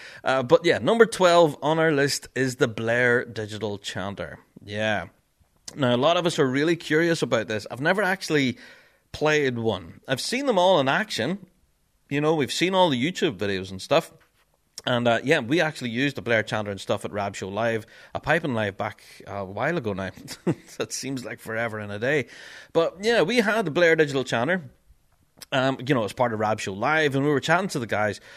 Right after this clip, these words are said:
who actually made it, and we hung out with G one and found out all about the product. And now that the product's been out there in the piping scene now for a number of years, it's definitely developed, you know?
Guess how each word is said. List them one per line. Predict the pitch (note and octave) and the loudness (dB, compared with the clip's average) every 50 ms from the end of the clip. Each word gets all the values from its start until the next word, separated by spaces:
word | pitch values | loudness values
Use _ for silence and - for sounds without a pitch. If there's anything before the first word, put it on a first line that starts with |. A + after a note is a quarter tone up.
| - - - - | -20 -20 -20 -10
who | _ B2+ | _ -6
actually | A#2+ A2+ - - G#2+ G2 | -6 -6 -6 -8 -8 -6
made | G2+ A#2+ C#3 D3+ E3 E3+ | -2 2 2 4 4 4
it, | E3+ E3 D#3+ - | 4 4 4 2
and | - B2 A2+ | 0 -4 -4
we | A2 | -6
hung | G2+ A2+ B2+ B2 | -4 -2 -2 0
out | B2 C#3+ D#3 B2+ | 2 0 0 -2
with | B2+ A#2 | -6 -8
G | - B2+ A#2+ | -6 -6 -4
one | A#2 B2+ C#3+ D#3 D#3+ D#3 D3+ | 0 0 0 2 2 2 0
and | C#3 A#2+ - | 0 -2 -4
found | - - C#3+ C#3+ C#3 | -4 -4 -4 0 0
out | C3 B2+ G2+ | 0 0 0
all | A#2+ A#2 A2 | 0 0 -2
about | G#2 G2 C#3 C3+ - | 0 0 -2 -2 -2
the | B2+ | -6
product. | - - D3 C#3+ C3+ C3 B2+ B2 - _ | -4 0 2 4 4 4 0 -4 -6 _
And | C3 C3 C3+ C3 C3+ C#3 | -4 -2 -2 -2 -2 -2
now | D3+ E3 F#3+ G3+ A3 A3 G#3 | 0 0 2 2 2 0 2
that | F3 F3 D#3+ - - | 2 2 0 0 -4
the | D3+ | -4
product's | - E3 D#3 D3+ D3+ C#3+ - | 2 4 4 4 4 0 -2
been | - - A#2+ - - | -6 -8 -8 -4 0
out | - F3 F3+ E3 - | 0 0 0 0 0
there | - D#3 C#3+ C3+ | 2 2 2 2
in | B2+ A#2+ | 0 -2
the | A2+ | -4
piping | G#2 - B2 B2 - - G#2 | -6 -4 -8 -8 -6 -10 -12
scene | G#2 - C3 B2 A#2+ A#2 | -8 -4 -4 -2 -2 -2
now | A2+ A2 | -2 -4
for | G#2+ - A2+ | -2 -4 -4
a | G#2+ | -4
number | G#2+ A2+ A2+ G#2 G#2 | -2 -4 -4 -4 -4
of | G2 G2 G#2 | -6 -6 -4
years, | A#2 D3+ F3 F3+ F3 D3+ B2+ - - - - - - - _ | -2 0 2 4 4 4 2 0 -6 -14 -20 -20 -20 -14 _
it's | B2 B2 - - | -10 -8 -8 -6
definitely | - - E3+ F3 - G#3+ - F#3 F#3+ | -4 -4 -6 -4 -4 -2 0 0 0
developed, | E3+ C#3 C3+ G#2 A#2+ A2+ C#3 F3+ F#3 - - - - - - - _ - - _ | 2 0 0 0 2 2 2 2 -2 -4 -6 -12 -14 -14 -14 -18 _ -20 -20 _
you | - A#2 | -6 -2
know? | A#2+ C3 D3+ F3+ E3 D3 | 0 2 2 2 2 0